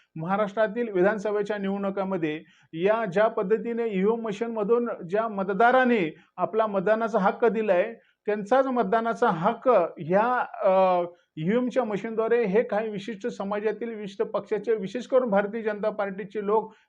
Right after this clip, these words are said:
हे दिलेला बाबासाहेबांचा अधिकार, या मतदानाचा अधिकार काढून घेतलेला आहे. तमाम या भारतीय जनता किंवा, अ, या, अ, महाराष्ट्रातील जनतेला माझी विनंती आहे की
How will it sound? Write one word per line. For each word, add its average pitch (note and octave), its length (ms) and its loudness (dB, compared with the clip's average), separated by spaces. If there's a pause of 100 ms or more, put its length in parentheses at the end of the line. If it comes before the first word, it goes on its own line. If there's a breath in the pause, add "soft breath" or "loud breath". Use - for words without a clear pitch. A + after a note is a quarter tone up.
हे F#3+ 60 -2
दिलेला G#3+ 360 4
बाबासाहेबांचा G#3 840 0 (180)
अधिकार, F#3+ 520 4 (320 loud breath)
या A3+ 560 0
मतदानाचा G3 640 0
अधिकार A3 380 2
काढून G3+ 280 0
घेतलेला G3 360 0
आहे. E3+ 220 2 (360 soft breath)
तमाम A#3 340 0
या A3+ 160 2
भारतीय F3+ 440 0
जनता G3+ 340 -2
किंवा, A3+ 400 0
अ, G3 240 4
या, G3 180 2
अ, F3 640 2
महाराष्ट्रातील G3+ 680 -2
जनतेला G#3 400 0
माझी A3 220 -2
विनंती A3+ 300 -2
आहे A3+ 100 4
की A3+ 300 -6